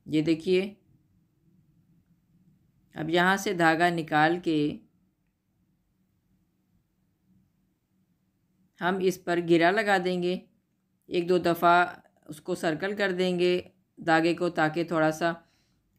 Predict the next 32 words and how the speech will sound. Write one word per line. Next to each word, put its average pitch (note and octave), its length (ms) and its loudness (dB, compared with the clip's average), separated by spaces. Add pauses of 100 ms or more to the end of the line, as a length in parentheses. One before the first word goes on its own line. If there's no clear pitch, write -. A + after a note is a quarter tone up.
(120)
उससे E3+ 280 -2
ग्रिप F#3+ 300 2
आ F#3 100 6
सके। F#3 340 -4 (580)
अब D#3+ 160 -8
ये F3+ 120 2
हमने E3+ 360 0 (1700)
इसकी E3+ 280 -2
नॉट E3 300 2
लगा G3+ 260 4
दी G#3+ 180 -2 (520)
और E3+ 120 0
इसकी E3+ 240 -4
नॉट E3 260 0
को E3 120 -4
कट, E3+ 260 0
उस E3 160 -8
धागे E3 280 2
को F3 140 -4
कट G3 260 -2
कर A3 160 0
दिया। G#3+ 280 0 (400)
अब G3 160 -2
ये G#3+ 100 2
हमारा F3+ 340 4
पिन, F#3 240 -2
खूबसूरत F#3+ 480 -6
पिन F3 160 -6
कुशन E3 340 -6
तैयार D3 360 2
हो B2 120 -6
गया। C3+ 220 -12